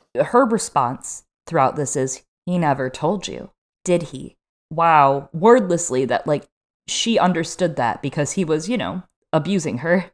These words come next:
strangling her. That's how she realized that he is jealous, that he is feeling like he has a lack of power, and he's trying to power trip on anyone near him. He's punching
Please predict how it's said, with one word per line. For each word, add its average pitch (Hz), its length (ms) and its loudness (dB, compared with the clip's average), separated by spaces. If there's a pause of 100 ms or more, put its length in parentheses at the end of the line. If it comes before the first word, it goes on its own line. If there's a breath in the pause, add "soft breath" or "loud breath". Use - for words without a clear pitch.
(160)
strangling 147 640 2
her. 139 360 -2
That's 170 240 2
how 208 120 2
she 180 180 -2
realized 139 720 0 (480)
that 151 400 2
he 180 120 -4
is 147 260 -4 (140)
jealous, 180 640 0 (480)
that - 140 -2
he 185 180 -4
is 151 160 -4
feeling 156 460 -4
like 123 160 -6
he 160 100 -8
has 151 120 -4
a 143 60 -4
lack 139 360 -2
of - 200 -12
power, 175 540 2
and 143 200 -8
he's 135 220 -8
trying 151 280 -4
to 139 60 -4
power 160 380 -2
trip - 240 -6
on 131 220 0
anyone 143 400 -4
near 151 200 -4
him. 180 320 -4 (280)
He's - 140 -8
punching 165 440 -4